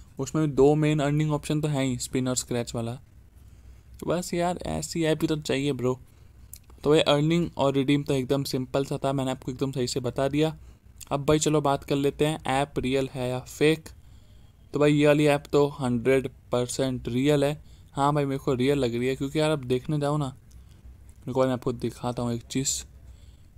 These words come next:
ये देखना भाई, ये देखना, सिर्फ इतने भाई, सिर्फ इतने लोग इसे बुरा कह रहे हैं, देख सकते हो। और अब भाई अब,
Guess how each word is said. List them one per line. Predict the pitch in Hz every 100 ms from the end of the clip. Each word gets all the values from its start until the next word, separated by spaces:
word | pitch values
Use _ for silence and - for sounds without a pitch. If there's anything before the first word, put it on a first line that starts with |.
| -
ये | 135
देखना | 123 - 117
भाई, | 123 127
ये | 117
देखना, | 113 - 113 -
सिर्फ | - 160 -
इतने | 147 - 151 139
भाई, | 151
सिर्फ | 160 160 151
इतने | 151 156
लोग | 151 151
इसे | 147 151
बुरा | 131 131 131
कह | 131 120
रहे | 117
हैं, | 117
देख | 123 -
सकते | 131 - 143
हो। | 151 - - - - - - - - -
और | 131
अब | 131
भाई |
अब, | 139